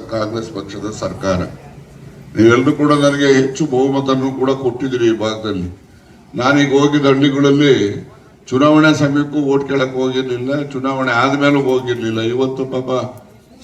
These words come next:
ಸ್ನೇಹಿತರುಗಳು ಆ ಭಾಗದಲ್ಲಿ ಕರ್ಕೊಂಡ್ ಬಂದು ನನಗೆ ಬಹಳ ಸಹಾಯ ಮಾಡಿದ್ರು. ಅವ್ರನ್ನೆಲ್ಲ ನೋಡ್ತಕ್ಕಂಥದ್ದು, ಆ ಭಾಗದಲ್ಲಿ ಏನು ಜನರ ನಿರೀಕ್ಷೆ ಇದೆ ಮತ್ತೆ ಅವರ ಅವಶ್ಯಕತೆಗಳು ಏನಿದ್ದಾವೆ ಅದನ್ನ ಪೂರೈಸ್ತಕ್ಕಂಥ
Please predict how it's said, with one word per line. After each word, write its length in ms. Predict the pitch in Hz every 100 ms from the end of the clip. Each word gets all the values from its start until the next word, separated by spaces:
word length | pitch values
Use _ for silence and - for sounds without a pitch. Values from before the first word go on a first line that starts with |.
| -
ಸ್ನೇಹಿತರುಗಳು 540 | 131 135 135 135 139
ಆ 220 | 123 123
ಭಾಗದಲ್ಲಿ 380 | 131 131 131 127
ಕರ್ಕೊಂಡ್ 380 | 120 117 131 127
ಬಂದು 280 | 120 127 127
ನನಗೆ 420 | 120 117 123 120
ಬಹಳ 220 | 110 113 117 120
ಸಹಾಯ 380 | 104 117 120
ಮಾಡಿದ್ರು. 380 | 113 107 95 87
ಅವ್ರನ್ನೆಲ್ಲ 560 | 95 107 110 113 117 110
ನೋಡ್ತಕ್ಕಂಥದ್ದು, 1040 | 117 110 113 110 104 110 107 104 117 107 - - - - - -
ಆ 120 | 95 113
ಭಾಗದಲ್ಲಿ 760 | 117 113 110 113 113 113 110
ಏನು 220 | 117 113
ಜನರ 440 | 107 107 113 113 113 107 104 - - 98
ನಿರೀಕ್ಷೆ 420 | 107 120 - 110
ಇದೆ 580 | 110 107 104 87 - - - - - - -
ಮತ್ತೆ 220 | 113 113 120
ಅವರ 220 | 113 120
ಅವಶ್ಯಕತೆಗಳು 840 | 113 127 131 143 147 135 127 120
ಏನಿದ್ದಾವೆ 560 | 120 120 113 110 113 127
ಅದನ್ನ 320 | 135 110 117
ಪೂರೈಸ್ತಕ್ಕಂಥ 840 | 113 - 113 113 110 113 107 101